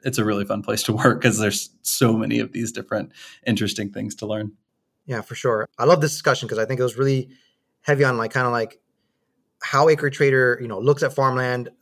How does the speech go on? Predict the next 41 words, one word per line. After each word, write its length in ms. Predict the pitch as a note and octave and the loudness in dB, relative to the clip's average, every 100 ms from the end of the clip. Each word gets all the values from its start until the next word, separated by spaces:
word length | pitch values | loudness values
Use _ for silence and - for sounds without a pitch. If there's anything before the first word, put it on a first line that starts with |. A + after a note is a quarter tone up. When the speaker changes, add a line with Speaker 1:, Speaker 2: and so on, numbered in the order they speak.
| _ | _
Speaker 2:
the 160 | A2 F#2+ | -10 -6
relationship 540 | G#2+ C3+ - - C3+ | -2 -2 -2 -4 -4
you 80 | B2+ | 0
guys 180 | B2 A#2+ | 0 0
have 160 | B2 | -2
with 120 | A2+ | -2
the 60 | G#2 | -8
farmers, 680 | - B2 A#2 A#2 A2 - - _ | -4 -2 0 0 -2 -6 -16 _
and 160 | C#3+ A#2+ | -6 -2
just 280 | C#3+ - | -2 -2
talking 220 | - C3+ D3 | 0 0 2
about 200 | A#2 - | 0 0
farming 260 | C3 B2 | 0 -2
in 80 | A2 | -2
general, 400 | A2 C3 G#2 F2+ _ | -2 -2 -2 -8 _
um, 160 | A2+ G2+ | -10 -8
and, 140 | G2+ | -10
and 100 | G2+ | -10
kind 160 | G#2 A2+ | -8 -6
of 160 | G#2+ A2 | -6 -10
the 80 | |
trends 240 | G#2+ B2+ A#2 | -6 -6 -2
that 60 | |
are 40 | A2 | 0
happening 280 | A#2+ A#2+ A2 | 0 -2 -4
right 120 | G#2 | -4
now. 260 | G2+ G2 - _ _ _ - | -4 -6 -12 _ _ _ -4
Is 100 | A#2+ | 0
there 140 | A#2+ | 2
anything, 400 | D#3 F3 F#3 F3 | 2 2 2 2
you 60 | E3 | 4
know, 160 | C#3 C3+ | 4 2
that, 300 | A#2+ A2 D3+ | -2 -4 -4
you 60 | |
know, 60 | C3 | -4
we 120 | B2 | -2
didn't 200 | C3 C#3 | 0 2
cover, 260 | D#3+ G#3 E3+ | 4 4 4
anything 220 | E3 F3 | 2 2
that, 200 | D3+ B2+ | 2 2
that, 220 | B2+ A2 | 0 -2